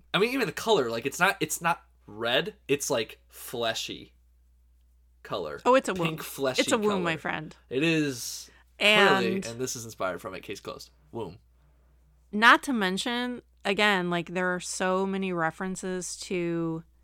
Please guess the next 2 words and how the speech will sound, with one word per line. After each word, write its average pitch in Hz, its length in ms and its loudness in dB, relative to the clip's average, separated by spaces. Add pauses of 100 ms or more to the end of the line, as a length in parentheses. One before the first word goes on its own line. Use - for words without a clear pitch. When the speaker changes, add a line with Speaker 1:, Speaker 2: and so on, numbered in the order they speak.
(1160)
Speaker 2:
um, 160 640 0 (1080)
just - 360 -10